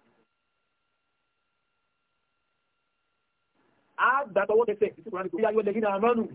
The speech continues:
Ọlọ́run lẹ́yìn onígbàgbọ́ òdodo. Udkhulu fi silmi kaffa. Ọlọ́run ní gbogbo apá yín tẹsẹ̀ yín pátá, òun ni ẹ ti kó sínú Islam. Wala tattabi'u khutuwati shaytan. Ọlọ́run ní ẹ máa ń rìn ìlànà ṣètọ́nù.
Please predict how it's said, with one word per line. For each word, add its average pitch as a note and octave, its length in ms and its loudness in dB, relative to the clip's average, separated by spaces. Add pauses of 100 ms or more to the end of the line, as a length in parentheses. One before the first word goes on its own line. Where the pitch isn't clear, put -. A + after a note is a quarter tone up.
(200)
Ọlọ́run G#3 220 -6
lẹ́yìn G3+ 180 -4
onígbàgbọ́ F3 380 -4
òdodo. D#3 260 -6 (540)
Udkhulu A3 520 0 (140)
fi A#3 120 -2 (120)
silmi D4 480 0
kaffa. B3 720 0 (760)
Ọlọ́run A3 240 -2
ní G#3+ 80 -6
gbogbo F3+ 460 -4
apá A3+ 360 0
yín G#3 160 -4
tẹsẹ̀ F3 380 -2
yín G3+ 120 -2
pátá, F#4+ 360 0 (500)
òun D3+ 100 -6
ni E3 80 0
ẹ E3 40 -4
ti E3+ 100 -6
kó F#3+ 120 -4
sínú F#3 200 -8
Islam. C3 300 -10 (1120)
Wala F#3+ 220 4
tattabi'u F3+ 540 0
khutuwati E3+ 520 0
shaytan. C3+ 400 -2 (480)
Ọlọ́run G#3+ 220 2
ní G3 80 2
ẹ F#3+ 60 4
máa G3 140 0
ń G3+ 40 -2
rìn F#3 80 -2
ìlànà D3+ 220 0
ṣètọ́nù. D3 440 -4